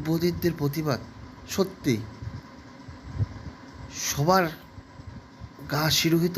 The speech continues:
করবে। এইরকম প্রতিবাদ ভারত স্বাধীন হওয়ার পরে হয়তোবা কখনো দেখেনি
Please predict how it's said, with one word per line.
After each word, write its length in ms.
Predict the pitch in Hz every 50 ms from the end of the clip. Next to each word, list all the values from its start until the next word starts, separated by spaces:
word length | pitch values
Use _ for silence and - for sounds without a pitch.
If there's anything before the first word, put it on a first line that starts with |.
| 180 165
করবে। 280 | 160 151 135 117 113 110 101 - - - - - - - - - - - - - - - - - - - - - - - - - - - - - - - - - - 135
এইরকম 400 | 123 135 151 156 170 170 - 190 180
প্রতিবাদ 580 | 170 175 170 170 180 180 170 160 151 139 143 - - - - - - - - - - - - -
ভারত 240 | - 135 147 151 143
স্বাধীন 360 | - - - 143 151 165 165
হওয়ার 220 | 165 170 175 180 170
পরে 280 | 175 165 139 117 120 131 - - - - - - - - - - - - - - -
হয়তোবা 400 | 123 135 143 143 147 151 151 143 143
কখনো 280 | 143 139 139 147 143 139
দেখেনি 360 | 120 117 110 110 113 107 104